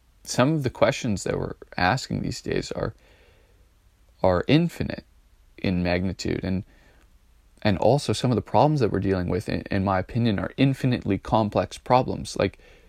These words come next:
we're, we're trying to convince ourselves that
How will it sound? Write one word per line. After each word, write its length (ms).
we're, 480
we're 180
trying 420
to 80
convince 460
ourselves 640
that 340